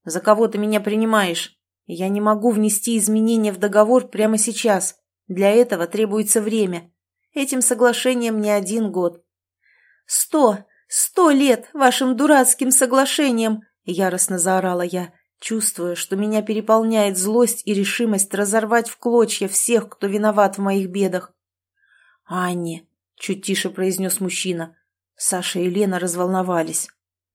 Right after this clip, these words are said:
«Да?» пробормотала, тряхнув головой, прогоняя привычное для меня состояние. Виновато взглянула на детей, заметив на их личиках беспокойство, прошептала:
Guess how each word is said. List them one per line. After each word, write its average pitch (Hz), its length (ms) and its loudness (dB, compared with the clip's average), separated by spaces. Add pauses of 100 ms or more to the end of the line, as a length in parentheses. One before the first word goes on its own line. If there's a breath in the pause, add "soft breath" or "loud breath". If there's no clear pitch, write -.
(200)
«Да?» 262 320 2 (500)
пробормотала, 185 760 -4 (120)
тряхнув 196 400 -2
головой, 208 600 0
прогоняя 202 480 0
привычное 202 600 -4
для 196 140 -4
меня 202 240 0
состояние. 190 760 -2 (280 soft breath)
Виновато 220 480 2
взглянула 220 480 0
на 226 120 -2
детей, 202 520 0 (240 loud breath)
заметив 190 540 -2
на 185 100 -4
их 180 180 -6
личиках 202 460 -6
беспокойство, 185 840 -6 (260 soft breath)
прошептала: 175 680 -8